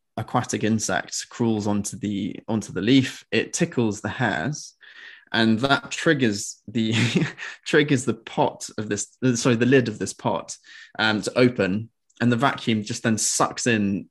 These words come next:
all the water, insects, whatever's there, just sucks it straight in. And then the lid snaps shut again. And that, the lid,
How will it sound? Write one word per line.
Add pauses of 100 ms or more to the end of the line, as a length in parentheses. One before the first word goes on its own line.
(140)
all
the
water,
insects,
whatever's
there,
just
sucks
it
straight
in. (280)
And
then
the
lid (200)
snaps
shut
again. (240)
And
that, (180)
the
lid,